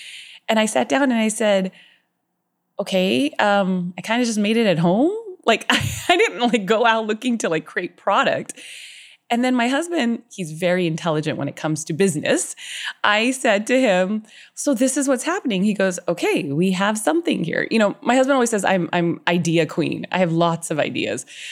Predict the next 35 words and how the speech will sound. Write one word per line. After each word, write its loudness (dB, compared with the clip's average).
But 0
this 2
was 2
something 0
he 4
was -2
like, 0
"Okay, 0
this 0
is 0
interesting, -2
'cause 0
this 2
isn't 0
only 4
hitting 4
schools 2
and 0
people 2
and -2
parents. 0
This -2
is -2
actually -2
hitting 0
everyone. 0
And 2
you 4
really 2
wanna 2
make 0
a -4
change -2
through -4
this." -8